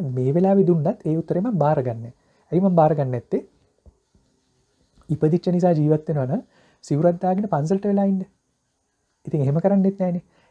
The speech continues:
එහෙම කරන්නෙත් නැති කට්ටිය කියනවා අපි මැරෙන්න උනත් ලෑස්ති මේ වතුර ටික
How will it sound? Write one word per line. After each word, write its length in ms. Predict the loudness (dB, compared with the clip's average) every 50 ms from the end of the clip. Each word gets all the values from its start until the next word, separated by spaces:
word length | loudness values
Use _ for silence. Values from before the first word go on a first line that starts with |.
| _ -8
එහෙම 220 | -4 -2 0 0 2
කරන්නෙත් 380 | 2 2 0 2 0 -2 -2 -2
නැති 180 | -4 -4 -2
කට්ටිය 320 | -2 -2 -2 0 -2 -2 -2
කියනවා 320 | -2 -2 -4 -2 -4 -6
අපි 140 | -6 -4 -2
මැරෙන්න 320 | 0 2 2 2 2 2
උනත් 220 | 0 0 -2 -4 -2
ලෑස්ති 320 | -2 -2 -2 -2 -2 -2 0
මේ 180 | 0 2 2 2
වතුර 240 | 0 -2 -2 -4
ටික 180 | -4 -4 -4